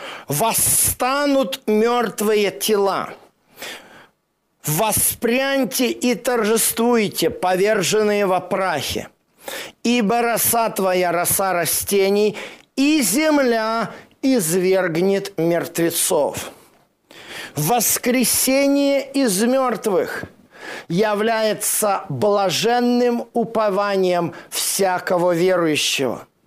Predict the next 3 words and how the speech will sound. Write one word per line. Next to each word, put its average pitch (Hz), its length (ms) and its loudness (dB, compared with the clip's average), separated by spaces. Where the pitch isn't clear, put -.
Когда 220 540 2
Лазарь 240 720 2
умер, 262 680 4